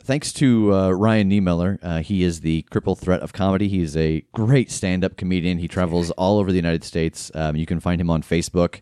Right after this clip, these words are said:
uh, Ryan Niemiller, and he's also on, uh, Twitter and Instagram and all those kind of things. If you get a chance to see him, he's really funny. But he, uh,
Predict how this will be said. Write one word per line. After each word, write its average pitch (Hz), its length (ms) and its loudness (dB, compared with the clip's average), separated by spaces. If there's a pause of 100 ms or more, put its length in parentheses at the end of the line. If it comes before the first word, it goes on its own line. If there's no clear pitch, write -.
(140)
uh, 71 200 -8
Ryan 85 640 -2
Niemiller, 82 800 -2
and 85 80 -8
he's 82 160 -4
also 80 560 0
on, 80 320 -2
uh, 73 220 -6
Twitter 80 260 0
and 73 80 -2
Instagram 69 460 -8
and 65 140 -10
all 120 180 0
those 92 120 -2
kind 78 120 -4
of 73 80 -6
things. 73 240 -6
If - 120 -18
you 69 60 -14
get 73 140 -4
a - 20 -20
chance 78 220 -8
to - 60 -14
see 71 80 -10
him, 64 40 -10
he's 73 160 -12
really 80 180 -4
funny. 71 340 -8 (100)
But 123 220 0
he, 151 360 0
uh, 113 220 2